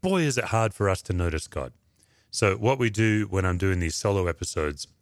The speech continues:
is we just pause and light a candle as the physical reminder that God is with us.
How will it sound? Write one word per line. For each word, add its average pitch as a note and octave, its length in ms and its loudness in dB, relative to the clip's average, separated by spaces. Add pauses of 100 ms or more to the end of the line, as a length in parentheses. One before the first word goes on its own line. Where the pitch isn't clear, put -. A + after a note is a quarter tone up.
is E2+ 160 -2
we F2 80 -2
just E2 280 -4
pause F2+ 540 0
and E2 260 -2
light G#2 400 -2
a F2+ 80 -6
candle F2+ 720 -2 (760)
as F2 220 0
the E2 100 -2
physical B2 640 -2
reminder F2+ 640 2
that E2+ 200 -8
God F2 200 0
is D#2 140 -4
with D#2 200 -4
us. - 340 -12